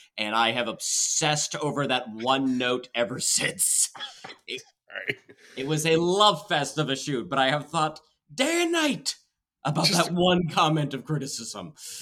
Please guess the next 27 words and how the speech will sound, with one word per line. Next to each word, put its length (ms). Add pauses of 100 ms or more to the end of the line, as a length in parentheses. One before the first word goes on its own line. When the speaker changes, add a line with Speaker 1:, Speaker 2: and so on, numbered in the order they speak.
(180)
Speaker 1:
<laughs> 60 (680)
Speaker 2:
That, 140
that, 260
we 180
are 60
hardwired 600
that 180
way. 200 (280)
We 120
are 80
<laughs> 180
hardwired 640
that 220
way. 100
We're 140
like, 260
"Oh, 160
it 100
can't 220
be 60
this 180
good." 320 (420)
And 140
then 140
they, 160
they, 200
you, 140